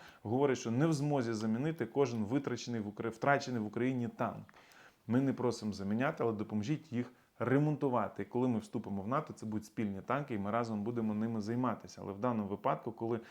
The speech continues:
в загрозі, в тому числі, ваша країна, робити такі заяви, ну, виглядає трошки незрозуміло. Наші хлопці ризикують життям,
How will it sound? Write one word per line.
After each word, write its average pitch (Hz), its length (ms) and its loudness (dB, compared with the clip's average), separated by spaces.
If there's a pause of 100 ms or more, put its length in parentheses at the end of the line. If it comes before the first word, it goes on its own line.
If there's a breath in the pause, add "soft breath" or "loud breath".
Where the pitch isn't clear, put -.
(200 loud breath)
в 98 40 -8
загрозі, 123 540 2
в 110 60 -8
тому 113 300 0
числі, 107 260 -8
ваша 107 320 -2
країна, 139 440 -2
робити 110 340 -2
такі - 260 -10
заяви, 110 400 -2
ну, 117 140 -4
виглядає 104 560 -4
трошки - 420 -8 (360 loud breath)
незрозуміло. 127 800 0
Наші 107 280 -2
хлопці 147 340 -2
ризикують 113 580 -2 (180 soft breath)
життям, 107 520 -2